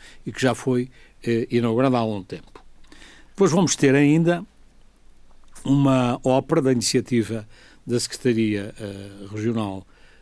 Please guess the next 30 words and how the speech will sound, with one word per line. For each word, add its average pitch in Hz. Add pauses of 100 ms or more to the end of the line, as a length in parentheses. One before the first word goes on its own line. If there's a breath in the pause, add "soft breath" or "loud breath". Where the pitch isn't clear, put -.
(160 soft breath)
eh, 101
da 113
Educação 120 (800 loud breath)
e, 139
eh, 120
é 123 (120)
toda 135
ela 123
de 104
artistas, 110
eh, 98
madeirenses. 107 (520 loud breath)
Eh, 117
a 117
ópera 117
chama-se 113
Ópera 113
Intemporal, 120 (520 soft breath)
é 131
também, 117
eh, 104
associada 113
e 101
per-, 95
quer 107
que -
ser 113
aqui 101
o 113
marco 113